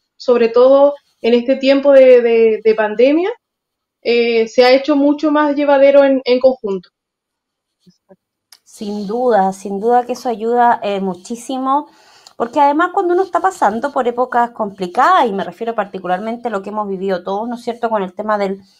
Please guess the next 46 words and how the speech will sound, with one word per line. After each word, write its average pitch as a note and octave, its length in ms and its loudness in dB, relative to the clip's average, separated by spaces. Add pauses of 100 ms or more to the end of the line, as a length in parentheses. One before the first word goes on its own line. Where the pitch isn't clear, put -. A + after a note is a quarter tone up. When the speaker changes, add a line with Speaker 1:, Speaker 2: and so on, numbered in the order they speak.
(200)
Speaker 2:
del F#3+ 180 -8
covid, A#3 560 2
de F#3 100 -6
la F3 100 2
pandemia, F#3+ 680 -4
de F3 80 -2
la E3+ 140 -2
super - 1120 -10
cuarentena G3 540 -4
que F#3+ 160 -8
hubo G3+ 320 -4
en F#3+ 160 -6
Magallanes, G3 560 -2
además, G3 300 -4
tanto G3 280 -8
tiempo, G3+ 460 -8 (480)
em, G#3+ 680 -2 (380)
que A#3 100 -4
sin C4 260 -6
duda F4 180 0
a E4+ 40 2
veces E4 260 -4
los D4+ 120 0
ánimos D#4+ 400 2
decaen, A#3+ 560 -2
y D4 60 -10
por A#3 160 -2
eso C#4+ 180 -8
es F#4+ 60 -4
importante E4 540 -4
que D#4 80 -8
ustedes, D#4+ 680 -2 (360)
eh, A3+ 600 2 (340)
por A3+ 200 -2
lo G#3+ 180 -2
que G#3 180 -8
también G#3 300 -4
he C4 60 -4
escuchado B3 440 0
de A#3 120 -2
muchos C4 280 -4
de C4 60 0
los B3 120 2
expositores, A#3+ 540 -4
están B3+ 200 -2
ahí A#3 340 -2